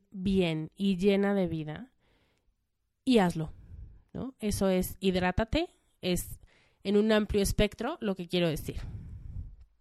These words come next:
El quinto punto es que el verano es el tiempo de dar frutos. Esto me gusta mucho. Y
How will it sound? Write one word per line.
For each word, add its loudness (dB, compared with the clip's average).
El 0
quinto 4
punto 6
es 4
que 0
el 4
verano 6
es 2
el 4
tiempo 4
de 4
dar 4
frutos. 2
Esto 6
me 8
gusta 6
mucho. 2
Y 2